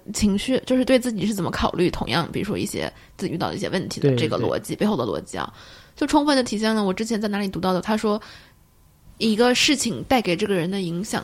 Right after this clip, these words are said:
Speaker 1: 并不是事件本身，
Speaker 2: 嗯。
Speaker 1: 而是这个人的主体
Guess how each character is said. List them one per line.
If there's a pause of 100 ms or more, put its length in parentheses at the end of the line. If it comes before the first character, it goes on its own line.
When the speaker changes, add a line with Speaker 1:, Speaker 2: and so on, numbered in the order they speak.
Speaker 1:
并
不
是
事
件
本
身， (300)
Speaker 2:
嗯。
Speaker 1:
而
是
这
个
人
的
主
体